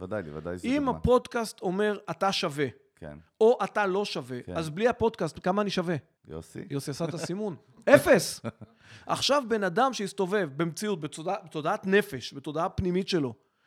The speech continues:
Speaker 2: שגם אם הוא לא מודע אליה, אבל ככה הוא מגדיר את עצמו, "הצלחתי, אני שווה, לא הצלחתי, אני לא שווה",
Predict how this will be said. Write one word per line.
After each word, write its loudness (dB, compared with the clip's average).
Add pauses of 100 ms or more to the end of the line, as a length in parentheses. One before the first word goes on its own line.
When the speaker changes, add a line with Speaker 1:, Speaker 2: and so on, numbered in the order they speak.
(180)
Speaker 2:
שגם 2
אם 2
הוא 4
לא 8
מודע 4
אליה, 2 (540)
אבל 2
ככה 0
הוא 0
מגדיר 2
את -4
עצמו, -4 (480)
"הצלחתי, 0
אני -2
שווה, -2 (180)
לא 8
הצלחתי, -2
אני -4
לא 0
שווה", -4